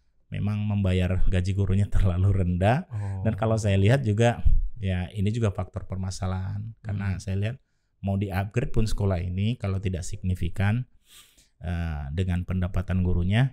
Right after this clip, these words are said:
Speaker 1: susah juga.
Speaker 2: Iya, benar.
Speaker 1: Lalu kemudian dialaskan, "Oh ya, S P P anaknya sedikit." Sebenarnya
Speaker 2: Hmm.
Speaker 1: nggak seperti itu. Kalau kita menawarkan program, ibarat menawarkan kue. Kalau kue ini enak,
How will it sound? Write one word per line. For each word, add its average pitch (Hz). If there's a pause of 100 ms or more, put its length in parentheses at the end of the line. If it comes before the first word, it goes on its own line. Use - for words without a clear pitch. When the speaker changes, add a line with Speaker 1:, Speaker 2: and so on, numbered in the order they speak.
(140)
Speaker 1:
susah -
juga. 110
Speaker 2:
Iya, 92
benar. 87 (200)
Speaker 1:
Lalu 95
kemudian 113
dialaskan, 110
"Oh 101
ya, 120
S 90
P 95
P -
anaknya 98
sedikit." 120
Sebenarnya 101
Speaker 2:
Hmm. 131
Speaker 1:
nggak 107
seperti 101
itu. 113
Kalau 107
kita 156
menawarkan 110
program, 101 (280)
ibarat 101
menawarkan 104
kue. 143
Kalau 110
kue 120
ini 139
enak, 120